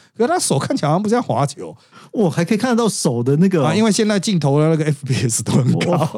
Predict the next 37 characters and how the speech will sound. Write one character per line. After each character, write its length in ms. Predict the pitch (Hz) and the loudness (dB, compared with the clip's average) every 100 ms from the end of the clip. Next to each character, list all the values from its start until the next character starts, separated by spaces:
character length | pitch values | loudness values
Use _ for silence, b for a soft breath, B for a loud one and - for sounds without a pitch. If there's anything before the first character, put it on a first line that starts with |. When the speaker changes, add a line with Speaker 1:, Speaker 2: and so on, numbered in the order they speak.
| 254 | -2
Speaker 1:
<laughs> 240 | 277 190 | 0 0
对， 120 | 214 180 | 2 0
Speaker 2:
太 200 | - 233 | 0 0
强 320 | 233 190 170 | 2 0 -2
了。 60 | - | -2
Speaker 1:
所 100 | - | -4
以 40 | 202 B B | -6 B B
都 100 | - 233 | -4 0
可 120 | 240 | 0
以 60 | |
去 100 | 202 | -2
看。 140 | 240 240 | -4 -4
嗯， 80 | 156 | -4
那 460 | 285 427 453 480 427 | -4 -4 -6 -8 -6
怎 120 | 320 | -4
么 80 | 349 | -4
想， 280 | - 135 175 | -2 -4 -4
干， 180 | 302 269 | -6 -6
这 140 | 311 | -6
不 140 | 285 233 | -8 -8
像 200 | 311 262 | -6 -4
滑 200 | 135 165 | -4 -4
球， 180 | - 156 | -4 -4
这 140 | 262 | -4
曲 240 | 262 - 262 | -4 -6 -4
球 220 | - 147 | -2 -2
吗？ 120 | 180 | -2
可 120 | 170 | -2
是 40 | 175 | -6
曲 140 | 247 | -4
球 160 | 175 147 | -4 -4
怎 120 | 107 | -2
么 60 | |
会 80 | 131 | -2
这 100 | 165 | -2
么 100 | 143 | -4
快？ 280 | 120 143 | -4 -6